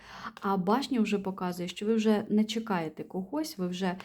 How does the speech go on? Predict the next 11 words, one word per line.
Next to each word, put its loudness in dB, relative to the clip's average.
вірите 4
просто -4
Творцю, -2
довіряєте 0
ситуацію -4
вищим 6
силам, 0
і 2
вони 4
вас 0
звільняють. 2